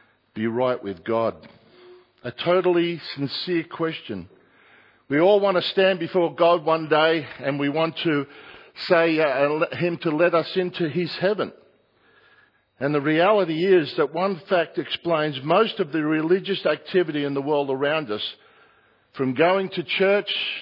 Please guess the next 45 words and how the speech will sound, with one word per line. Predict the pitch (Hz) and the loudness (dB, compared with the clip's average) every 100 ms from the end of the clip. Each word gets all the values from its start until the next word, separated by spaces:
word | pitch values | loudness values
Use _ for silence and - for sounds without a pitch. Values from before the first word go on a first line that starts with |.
| - | -8
to | 127 117 | -2 -2
bowing | 107 139 160 170 165 147 | 0 2 2 2 0 -2
down | 160 160 165 | 0 0 0
to | 165 | -4
Mecca, | 143 156 170 185 - | 0 0 0 -2 -4
from | - 120 117 - - - | -4 -2 -4 -10 -20 0
resting | 147 190 - 185 | 2 2 0 2
on | 180 | 2
a | 170 | 2
bed | 139 180 175 | 2 2 2
of | |
nails | 151 160 175 185 175 - | 2 4 4 2 -2 -8
to | |
praying | 127 - 170 175 170 | -12 0 2 2 0
the | 151 | -2
rosary, | 143 156 180 175 180 180 180 - - - - _ - | 0 2 2 0 0 0 -2 -12 -20 -20 -20 _ -6
from | 151 | -4
keeping | 143 - 214 196 196 | 0 2 2 2 0
the | 175 | 0
Sabbath | - 185 196 208 208 | 2 2 2 2 -2
to | - | -6
saying | 139 185 175 185 | -2 0 0 0
the | 175 | 0
Lord's | 160 175 170 - | 0 0 0 -4
Prayer. | - 185 180 180 - - - - _ | -2 2 2 0 -6 -20 -20 -20 _
We | 160 165 | 0 2
do | 131 220 233 | 2 2 4
what | 208 160 | 2 2
we | 165 | -4
do | 135 208 190 | 2 2 2
because | 160 185 175 - | -2 0 0 0
we | 165 | -2
want | 160 190 | 0 0
to | 190 | 0
be | 147 151 | -2 -2
right | 156 165 160 | 0 0 0
with | 151 131 | -6 -4
God. | 196 196 107 | -2 0 0
That's | 185 - | -2 0
why | 202 196 | 2 2
we | 185 | 2
do | 175 127 233 226 | -4 -2 -2 0
what | 208 180 | 0 0
we | 196 | -4
do. | 175 226 107 | 0 0 -2